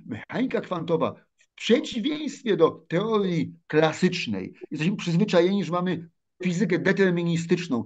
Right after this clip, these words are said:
podając warunki początkowe. Zobaczmy jeszcze raz, położenie tej kości, e, prędkość, ja jestem w stanie przewidzieć przynajmniej, jak ona spada. Już nie zawsze jestem w stanie przewidzieć, jak się odbije i co, to jest inny efekt,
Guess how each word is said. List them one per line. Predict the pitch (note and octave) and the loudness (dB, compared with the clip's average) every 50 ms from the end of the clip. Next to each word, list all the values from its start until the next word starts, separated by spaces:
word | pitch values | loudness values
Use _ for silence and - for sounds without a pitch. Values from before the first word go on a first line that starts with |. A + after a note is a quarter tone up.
| - - _ | -6 -4 _
podając | D#3 D3+ F3+ F#3+ G3 D#3+ A#2 | 2 2 4 4 2 2 2
warunki | D3+ D3+ F3+ A3 A3+ - G3 - | 4 6 6 6 4 2 0 -2
początkowe. | - G3+ - F#3+ F3+ F#3 F3 - - E3 D#3+ - A#2+ - - _ _ _ _ | -4 -2 -2 0 -2 -2 -2 4 4 4 6 6 2 0 -2 _ _ _ _
Zobaczmy | - D3 D#3+ E3 E3 E3 D3 D3 | -2 2 2 2 2 2 0 -2
jeszcze | C#3 C#3 C#3+ | 0 2 2
raz, | D3 B2+ - - | 2 2 2 0
położenie | - F3 F#3+ G3 F3+ E3+ F#3+ G#3 A#3+ A3+ A3 G#3 G3+ | 2 4 6 6 6 6 6 6 6 4 4 2 0
tej | G3+ F#3+ F3 E3+ | 0 0 -2 -2
kości, | E3+ F3+ G3 - E3 - - - E3+ E3+ E3 E3+ - - - _ _ _ _ | -2 -4 -4 -4 -6 -8 -8 -6 -4 -4 -4 -4 -6 -12 -18 _ _ _ _
e, | B2 C3 B2+ B2+ | -2 0 0 0
prędkość, | A#2+ - D3+ F#3 G3+ G3+ G3 G3 G3+ F3 D#3+ | 0 2 4 4 4 4 2 2 0 2 4
ja | F#3+ F#3 | 6 4
jestem | F3 E3 E3+ F#3 E3+ | 4 4 2 0 -2
w | E3+ | 0
stanie | - F#3 F#3 F3+ E3 | 0 0 0 0 -2
przewidzieć | - - G3 G3 F#3+ A3 A3 E3 | 2 2 2 4 4 4 2 2
przynajmniej, | E3 - - B3 C4+ C4 C#4+ D4 D4 C#4+ C#4+ C4+ | 0 0 2 4 4 4 4 4 2 4 4 4
jak | B3+ B3 | 4 4
ona | B3 A#3+ A#3 - | 4 2 2 2
spada. | - - - D3 B2 B2 G#2 - - _ _ - | 0 0 0 0 0 0 -4 -8 -8 _ _ -2
Już | G#3+ G#3+ - | -2 0 2
nie | D4+ B3 | 4 4
zawsze | A#3 B3+ F#3+ - A#3+ | 4 4 4 2 2
jestem | G#3+ - A3 - | 2 2 0 0
w | |
stanie | - G#3 G#3 G3+ | 2 2 2 2
przewidzieć, | G#3 - G3 E3+ F3+ G3 A3 G3+ - - _ _ _ _ _ _ _ | 0 -2 -4 -4 -2 -2 -2 -2 -2 -6 _ _ _ _ _ _ _
jak | F3 E3 E3 E3 F3+ F#3 E3+ | 0 2 4 6 4 4 2
się | E3+ - F#3+ F3+ | 0 -2 0 0
odbije | D#3+ C3+ C3 E3 F#3 F3 E3 | 0 -2 -2 2 4 4 4
i | D#3 | 4
co, | D#3+ - - - - E3+ E3+ E3 E3 - F3 - - _ _ - | 0 -2 -10 -10 -2 -2 -2 -2 -2 -8 -14 -14 -14 _ _ 0
to | D3+ | 2
jest | C#3+ C#3 G#3+ | 2 2 0
inny | F3+ D3+ C#3+ B2+ | -4 0 0 0
efekt, | - B2+ - - | 0 0 -6 -8